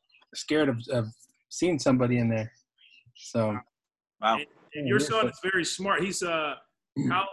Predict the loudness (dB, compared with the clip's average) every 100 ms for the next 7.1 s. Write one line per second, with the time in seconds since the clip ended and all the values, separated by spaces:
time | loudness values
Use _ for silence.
0 | -8 -4 -2 -2 -4 -6 -4 -2 0 0
1 | -2 0 0 0 -2 -4 -4 -6 -8 _
2 | -6 -6 -4 -4 -4 -8 _ -20 _ _
3 | 0 0 2 -4 -6 -6 -8 -8 -8 -8
4 | -8 -10 -14 _ _ -8 -6 -4 0 0
5 | -2 -6 -6 -6 -8 -16 -18 -18 _ _
6 | _ 2 4 4 2 -8 _ -6 -2 -2
7 | -4